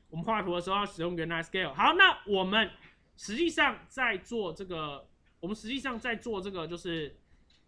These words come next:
在做这个模型的时候，我们要怎么做？来，我们就需要用到 class 这个 library 里面的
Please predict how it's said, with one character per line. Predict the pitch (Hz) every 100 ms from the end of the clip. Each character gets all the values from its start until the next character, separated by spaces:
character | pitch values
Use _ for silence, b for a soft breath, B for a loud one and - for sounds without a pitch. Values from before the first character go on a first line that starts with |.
| _
在 | 240
做 | - 240 196
这 | 214
个 | 190 170 160 156 151
模 | 160 220
型 | 156
的 | 165
时 | 160
候， | 175
我 | 160
们 | 135
要 | 160
怎 | 139
么 | 117
做？ | 156 131 143
来， | 156 156
我 | 156
们 | 160
就 | 208
需 | 208 214
要 | 208
用 | 220
到 | 214 233 165 - _ _ _
class | - 285 392 339 - 214
这 | 302
个 | 254
library | 220 233 269 254 202 175 151 123 151
里 | 170 139
面 | 175 240 190
的 | 160 135